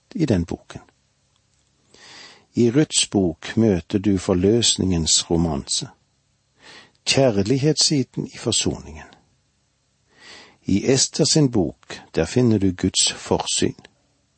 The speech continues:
Og jeg tror at Jobbs bok gir oss en undervisning om angerens og botens vei.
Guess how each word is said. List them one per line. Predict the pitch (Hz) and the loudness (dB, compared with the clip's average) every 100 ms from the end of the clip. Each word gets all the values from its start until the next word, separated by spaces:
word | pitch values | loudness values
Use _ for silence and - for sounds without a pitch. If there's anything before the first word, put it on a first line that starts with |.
| _ _ - - - - | _ _ -20 -20 -14 -2
Og | 92 | 2
jeg | 110 113 | 4 2
tror | - 120 127 120 | 0 0 0 2
at | 101 - | -2 0
Jobbs | 107 127 123 - | 0 0 0 -4
bok | - 101 92 - | -2 -2 -4 -6
gir | 98 98 98 | -2 0 0
oss | 95 - | 0 -2
en | 95 98 | 0 2
undervisning | 127 110 110 110 127 117 - 92 90 80 80 - | 2 4 2 2 0 0 0 0 0 -2 -10 -10
om | 110 92 78 | -2 0 0
angerens | 110 110 120 113 92 82 - | 0 2 2 0 0 0 -2
og | - - 82 | -2 -4 -2
botens | 87 120 - - 82 - - | -4 -6 -10 -6 -2 -2 -4
vei. | - 78 64 | -6 -6 -6